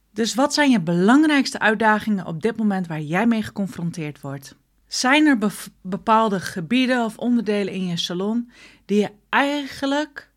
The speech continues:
of nou niet eens eigenlijk, dat moet je ook wegschrappen, maar die je direct dient te verbeteren? Wat heeft dringend verbetering nodig? Je klantenservice, je klantreis, je marketing, te veel oude apparatuur.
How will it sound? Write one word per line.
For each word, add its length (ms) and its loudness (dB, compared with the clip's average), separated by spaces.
of 120 -12
nou 120 2
niet 100 2
eens 140 0
eigenlijk, 600 -4
dat 140 -8
moet 80 -6
je 80 -2
ook 80 -6
wegschrappen, 640 -6
maar 120 -6
die 140 -4
je 200 -8
direct 540 -6
dient 200 2
te 80 -8
verbeteren? 600 -8
Wat 180 -2
heeft 340 -2
dringend 520 4
verbetering 600 -2
nodig? 540 -8
Je 220 -4
klantenservice, 1160 -2
je 160 -12
klantreis, 1000 -2
je 200 2
marketing, 1000 4
te 120 -8
veel 320 0
oude 200 -2
apparatuur. 720 -2